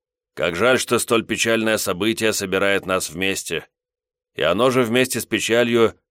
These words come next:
наполняет наши сердца способностью продолжить свое дело с новыми силами». И Лара отвернулась в сторону — чтобы скрыть появившуюся на лице печаль.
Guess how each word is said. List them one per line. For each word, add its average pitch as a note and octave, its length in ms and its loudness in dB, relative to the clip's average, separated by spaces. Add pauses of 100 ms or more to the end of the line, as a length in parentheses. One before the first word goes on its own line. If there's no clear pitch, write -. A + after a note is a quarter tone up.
(140)
наполняет G2+ 760 2
наши G2+ 240 0
сердца G#2+ 460 2
способностью G#2+ 800 -2
продолжить G2+ 580 0
свое F#2 280 0
дело G#2+ 420 0 (200)
с - 160 -8
новыми B2+ 420 2
силами». F#2 560 -2 (1000)
И - 120 -6
Лара E2 280 2
отвернулась E2 600 -2
в - 60 -8
сторону — G#2+ 520 0 (260)
чтобы G2 320 -2
скрыть - 360 -2
появившуюся G2 720 -2
на E2+ 100 -2
лице D#2+ 300 -4
печаль. D2 460 -6